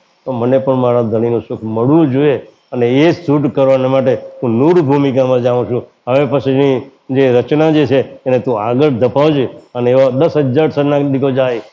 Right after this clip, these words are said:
પંચમ વેદનો લોપ થાય, દસ હજાર સંકાલિકો ચાલ્યા જાય, પછી બીજા ચાર સંકાલિકા થાય, સનત, સનાતન, સનાતન, સનાતન, એ ચાર પુત્રો થાય, એ પણ પંચમ વેદનો લક્ષ સાંભળીને ચાલ્યા જાય અને પછી નૂર ભૂમિકામાંથી જે પેલી અને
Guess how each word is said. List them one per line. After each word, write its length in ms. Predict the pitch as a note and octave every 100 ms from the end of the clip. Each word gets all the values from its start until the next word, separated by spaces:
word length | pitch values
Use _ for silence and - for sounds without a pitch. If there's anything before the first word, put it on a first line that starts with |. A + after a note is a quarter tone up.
| _ _ _ -
પંચમ 340 | C3 C#3 C#3
વેદનો 240 | C3+ C3+
લોપ 380 | B2 C#3 D#3+ -
થાય, 220 | D3+ B2+ - - B2+
દસ 200 | C3 C3+
હજાર 200 | B2 B2
સંકાલિકો 600 | B2+ B2+ D3 D3 C#3+ C#3+
ચાલ્યા 380 | D3 C#3+ C#3+ C#3
જાય, 180 | C3 A2 - -
પછી 160 | B2+
બીજા 220 | C3+ B2+ A#2+
ચાર 360 | - B2+ D3+
સંકાલિકા 600 | C#3 C#3+ C#3+ C#3+ C3+ C#3
થાય, 240 | C3+ C3+ A#2+ - -
સનત, 300 | C#3 C#3+ C3
સનાતન, 400 | B2+ C3 C3 C3
સનાતન, 460 | B2+ B2+ B2+ B2 A2+
સનાતન, 500 | A#2+ C#3 D3+ D3 B2 - _ C3
એ 60 |
ચાર 360 | A2 C3+ C#3 D#3+
પુત્રો 400 | C#3+ C3 C#3 C3+
થાય, 220 | C3+ A2+ - -
એ 100 | C#3
પણ 220 | C3+ F3+ F3+
પંચમ 380 | E3+ D3+ D3
વેદનો 380 | D3 C#3+ C3 C3+ - - -
લક્ષ 260 | C#3+ C#3+ -
સાંભળીને 460 | - C3 C3 C3+ A2+
ચાલ્યા 400 | B2 B2+ C#3 C#3
જાય 200 | C3+ G#2+ - - _ -
અને 160 | C3+ C3
પછી 580 | B2+ C3+ C#3+ A#2+ - _ _ B2+
નૂર 240 | B2 D#3
ભૂમિકામાંથી 840 | D#3+ D3 D3+ C#3+ D3 D3 C#3+ C#3+
જે 140 | C3 C3+ A#2 G#2 -
પેલી 260 | C3 B2+
અને 560 | B2 G#2+ B2+ B2+ B2+